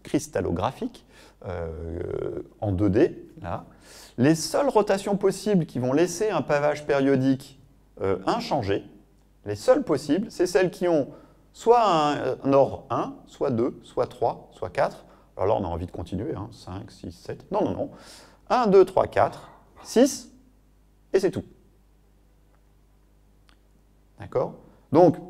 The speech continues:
en particulier, théorème, il ne peut pas y avoir de centre de rotation d'ordre cinq ou sept. D'accord ? Alors tout à l'heure, je vous ai dit, quand on avait des réflexions, on avait forcément des rotations.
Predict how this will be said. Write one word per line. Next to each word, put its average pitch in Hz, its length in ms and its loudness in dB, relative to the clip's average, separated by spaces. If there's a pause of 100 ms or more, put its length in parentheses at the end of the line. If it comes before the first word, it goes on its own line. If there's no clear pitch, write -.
(200)
en 127 100 4
particulier, 101 720 0
théorème, 117 460 0 (240)
il 127 80 -2
ne 190 80 2
peut 196 240 2
pas 240 160 2
y 202 60 4
avoir 156 340 6
de 107 120 2
centre 147 400 -4
de 98 60 -4
rotation 90 540 -4
d'ordre 131 340 0
cinq - 380 -12 (720)
ou 113 80 -2
sept. - 340 -14 (300)
D'accord ? - 160 -20 (460)
Alors 131 140 10
tout 175 160 0
à 185 80 10
l'heure, 202 220 6
je 131 60 -2
vous 135 100 2
ai 147 60 6
dit, 170 240 4
quand 135 220 -2
on 131 80 0
avait 143 300 4
des 110 200 4
réflexions, 147 720 0 (120)
on 104 120 -4
avait 107 220 2
forcément 110 420 -4
des 104 100 0
rotations. 87 480 -2